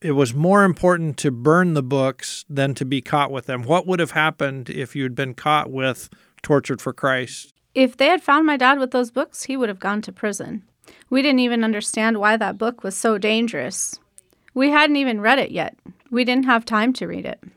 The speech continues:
Speaker 2: So my dad had heard of the book, but we hadn't read it. And when I moved to the U S years later,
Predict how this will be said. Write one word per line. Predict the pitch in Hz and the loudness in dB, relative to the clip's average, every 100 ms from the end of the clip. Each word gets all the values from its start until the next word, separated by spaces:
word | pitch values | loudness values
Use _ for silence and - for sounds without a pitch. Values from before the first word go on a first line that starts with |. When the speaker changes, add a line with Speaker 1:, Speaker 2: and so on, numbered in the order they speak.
| _ _ | _ _
Speaker 2:
So | 262 | 0
my | 247 240 | 2 4
dad | 247 277 | 6 4
had | 269 233 | 4 0
heard | - 320 330 | 4 6 6
of | 247 196 | 4 -2
the | 202 | -10
book, | - - - - - _ _ _ | -8 -10 -12 -20 -20 _ _ _
but | 233 | 0
we | 247 240 | 0 4
hadn't | 240 214 180 | 4 4 0
read | 190 175 | 0 0
it. | - - - - - - | -4 -10 -20 -20 -20 -8
And | 226 | -2
when | 226 240 | 2 4
I | 269 | 4
moved | 302 285 269 | 4 2 0
to | 247 | -8
the | 233 | -4
U | 220 202 | 0 2
S | 196 226 - - _ | 2 0 -14 -16 _
years | - 233 294 269 240 | -4 2 2 2 0
later, | 240 254 214 175 254 | 4 4 4 0 0